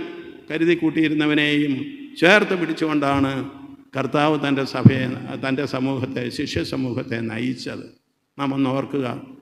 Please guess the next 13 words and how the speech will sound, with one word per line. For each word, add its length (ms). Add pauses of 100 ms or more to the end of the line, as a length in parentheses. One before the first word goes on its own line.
(380)
എത്ര 140 (120)
വിശാലമാണ് 760
കർത്താവിൻ്റെ 580
കാരുണ്യം 500 (280)
എന്ന്. 180 (720)
അപ്പോൾ 160 (120)
കാരുണ്യത്തോടെയാണെങ്കിലും 1300 (1000)
എല്ലാം 420 (100)
മനസ്സിലാക്കിക്കൊണ്ട് 840
പ്രവർത്തിക്കുവാനും 800 (720)
അങ്ക-, 300
അപ്രകാരം 580 (180)
സഭയ്ക്ക് 480